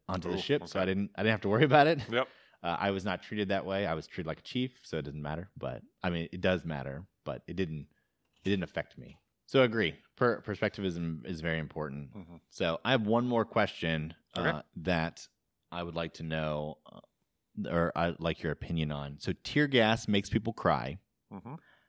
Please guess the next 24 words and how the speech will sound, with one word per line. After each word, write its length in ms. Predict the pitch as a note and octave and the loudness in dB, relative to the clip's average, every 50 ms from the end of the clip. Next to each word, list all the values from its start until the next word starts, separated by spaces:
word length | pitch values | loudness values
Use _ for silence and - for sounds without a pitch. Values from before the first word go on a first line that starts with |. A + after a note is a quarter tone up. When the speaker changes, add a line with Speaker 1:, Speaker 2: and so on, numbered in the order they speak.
| _ _ _ | _ _ _
Speaker 1:
Laughing 420 | - F2+ G#2 G#2+ F#2+ - - A2 G2+ | -2 2 6 6 6 6 6 4 6
gas 280 | F#2+ F#2 F2+ F2 F2 - | 6 6 6 4 4 2
makes 180 | F2 E2 - - | 0 0 0 -2
people 180 | F#2+ D#2 D#2+ D#2+ | -2 -2 -2 0
giggle. 500 | D#2 E2 F2 D#2+ D2 C#2+ C#2 D2 - - _ _ - | 2 2 2 4 2 0 -2 -2 -6 -10 _ _ -18
Speaker 2:
Oh, 100 | - F2 | -16 -16
boy. 220 | E2 - F2 - E2+ - _ _ | -14 -12 -12 -14 -14 -14 _ _
Speaker 1:
What 400 | E2+ E2 E2+ F#2 G#2 A#2+ - - | -4 0 4 6 6 6 4 2
other 280 | - G2+ G2+ A2 A2+ A2+ | 2 2 4 4 4 2
kinds 380 | - - - - G#2 G2+ G2 F#2+ | 2 -2 -2 0 0 2 2 2
of 180 | F#2 D#2+ D#2 D2+ | 0 -2 -2 -2
gases 560 | - E2+ E2+ F2 E2 - - E2 D2+ C#2+ C#2+ | 0 0 2 2 0 0 -2 -4 -4 -4 -6
do 100 | - E2 | -6 -4
you 140 | D#2+ D#2+ D#2+ | -2 -2 -2
wish 340 | D2 E2 E2+ F#2 - - - - | 2 2 2 2 0 -2 -6 -8
existed? 800 | D#2 D2 C#2 C2+ C#2 D2 D2 - - - A1+ A1 A1+ C2 C2 C2+ - _ _ _ _ _ - - - - | -8 -8 -8 -6 -6 -6 -6 -6 -6 -10 -10 -10 -10 -12 -16 -18 -20 _ _ _ _ _ -20 -18 -12 -8
Speaker 2:
Hmm. 320 | A#2 A2 G2+ F2+ E2 D#2 D2 - _ _ _ _ _ _ _ _ _ - | -8 -6 -6 -8 -10 -12 -14 -18 _ _ _ _ _ _ _ _ _ -6
Speaker 1:
If 160 | F2+ E2+ - | -4 -2 -2
you 100 | G#2+ G#2+ | -4 -2
could 120 | - A2+ | 0 4
have 160 | A2+ A#2+ A#2 | 6 6 4
a 40 | A#2 | 4
canister 800 | - - - C3+ A#2+ G#2+ F#2 E2 - - - E2+ D2+ D2 C2+ E2+ - _ _ _ _ _ _ _ _ _ _ _ _ _ _ _ - | 0 2 4 6 6 6 4 2 -2 -4 -2 0 0 0 -2 -4 -8 _ _ _ _ _ _ _ _ _ _ _ _ _ _ _ -16
Speaker 2:
Of 200 | - F#2 E2 D#2 | -14 -12 -14 -14